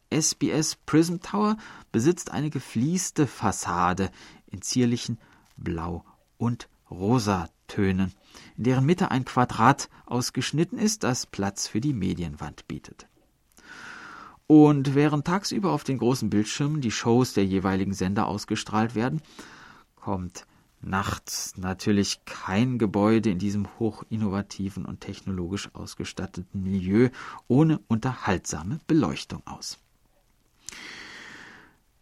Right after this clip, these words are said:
Der M B C Mall Park ist gewissermaßen eine Miniaturversion des futuristischen Dongdaemun Design Plaza.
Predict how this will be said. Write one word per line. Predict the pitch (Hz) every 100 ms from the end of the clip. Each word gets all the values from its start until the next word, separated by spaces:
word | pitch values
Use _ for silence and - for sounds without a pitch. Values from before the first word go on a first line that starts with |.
| -
Der | 143 156 165 170 -
M | - 202
B | 214
C | 185 - 190
Mall | 147 113 101 104
Park | 101 - - 101 76 - - -
ist | - - -
gewissermaßen | 139 143 147 120 120 -
eine | 131 127
Miniaturversion | 127 127 120 - 226 175 107 98 92 98 160
des | 190 151 -
futuristischen | - 135 127 107 120 - 120 - 120
Dongdaemun | - 120 143 139 127 113 104
Design | 113 101 107 104 107
Plaza. | - 85 73 -